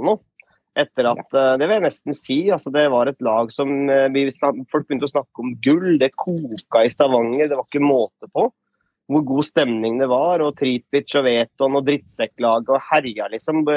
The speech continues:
Speaker 1: de var både ekle å spille mot, og de var gode.
Speaker 2: Mm.
Speaker 1: Nå, nå er det, nå ser, nå er det jo, de har mistet hele momentumet sitt etter at Tripic ble borte. Veton ble skadet, eh, de taper lokalderby mot Haugesund, fortjent.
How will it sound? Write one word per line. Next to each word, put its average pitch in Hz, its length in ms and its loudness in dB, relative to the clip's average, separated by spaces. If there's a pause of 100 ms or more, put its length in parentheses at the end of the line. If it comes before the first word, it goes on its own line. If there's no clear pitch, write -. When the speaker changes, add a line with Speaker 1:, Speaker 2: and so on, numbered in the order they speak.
Speaker 1:
de 139 120 -2
var 143 160 2
både 135 320 0
ekle - 320 -6
å 127 40 2
spille 127 220 -2
mot, 127 180 0
og 131 80 -4
de 131 120 2
var 147 140 2
gode. 139 500 0
Speaker 2:
Mm. 127 260 -8 (100)
Speaker 1:
Nå, 156 280 2
nå 160 180 2
er 104 220 -2
det, 135 80 -8
nå 175 40 0
ser, 110 280 -8
nå 156 100 -2
er 104 300 -2
det 117 80 -6
jo, 131 400 -4
de 139 80 -4
har 156 80 0
mistet 160 340 -4 (140)
hele 120 500 0
momentumet 127 680 0
sitt - 180 0
etter 143 240 0
at 135 80 -2
Tripic 120 460 -2
ble 139 120 4
borte. 156 360 0 (360)
Veton 151 520 2
ble 156 100 2
skadet, 147 580 0 (400)
eh, 151 400 2
de 160 120 -6
taper 139 680 -2
lokalderby 127 800 -2
mot 143 220 -10
Haugesund, 147 720 -4
fortjent. 151 800 -2